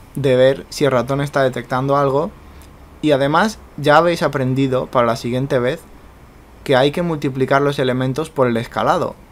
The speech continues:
porque funcionan en coordenadas diferentes. Y eso seguro que nos sirve, porque más adelante, por ejemplo,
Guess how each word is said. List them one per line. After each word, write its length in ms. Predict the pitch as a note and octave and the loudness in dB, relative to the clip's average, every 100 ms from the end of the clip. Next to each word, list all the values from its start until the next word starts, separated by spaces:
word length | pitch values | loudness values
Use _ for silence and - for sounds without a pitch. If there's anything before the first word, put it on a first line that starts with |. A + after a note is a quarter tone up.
| - - - | -20 -14 -2
porque 280 | C3+ C3 B2+ | -2 0 -4
funcionan 520 | C3 A#2+ D3 D#3+ E3 | -4 -4 -2 -2 -4
en 120 | C3 | -2
coordenadas 640 | B2 A#2+ A2+ A2 A#2+ B2+ | -2 -2 -2 -2 -2 -4
diferentes. 640 | B2+ A2+ - G2+ G#2 - - - - | -6 -10 -10 -10 -10 -12 -18 -20 -6
Y 100 | C3+ | -2
eso 180 | D#3 G#3+ | 0 -2
seguro 340 | F3+ C#3+ F3+ | -2 0 0
que 100 | E3+ | -2
nos 140 | C3 B2 | -4 -4
sirve, 320 | G3 F3+ - - - - - - | -6 -6 -8 -12 -20 -20 -20 -6
porque 220 | C#3 C3+ | -4 0
más 200 | C#3 E3+ | 0 2
adelante, 340 | G3 F#3 E3+ C#3 | 0 0 -2 -4
por 160 | B2+ | -4
ejemplo, 400 | B2 C#3+ C3+ - | -4 -4 -4 -6